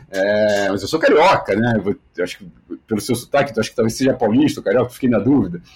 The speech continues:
Mas você também não é, você não é sudestino, você não, o mineiro é mineiro, o gaúcho é gaúcho, não é sulista. Tem uma vantagem, isso é uma vantagem competitiva pro Nordeste. É, eles são nordestinos, eles se dizem nordestinos e gostam de ser nordestinos.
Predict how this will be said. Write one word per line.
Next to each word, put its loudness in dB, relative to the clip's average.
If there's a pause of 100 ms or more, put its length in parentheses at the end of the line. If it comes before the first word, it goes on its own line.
(180)
Mas -8
você -4
também 2
não 2
é, 4
você -4
não 2
é 0
sudestino, -2
você -12
não, 0 (500)
o 0
mineiro 4
é 4
mineiro, 2 (220)
o -4
gaúcho 4
é 2
gaúcho, 2
não -4
é 2
sulista. -2 (380)
Tem 2
uma 2
vantagem, 2
isso -2
é 2
uma 2
vantagem 2
competitiva 2
pro 2
Nordeste. 0
É, -2
eles -2
são 0
nordestinos, 2
eles -2
se -10
dizem -2
nordestinos 0
e -2
gostam 0
de -8
ser 0
nordestinos. -2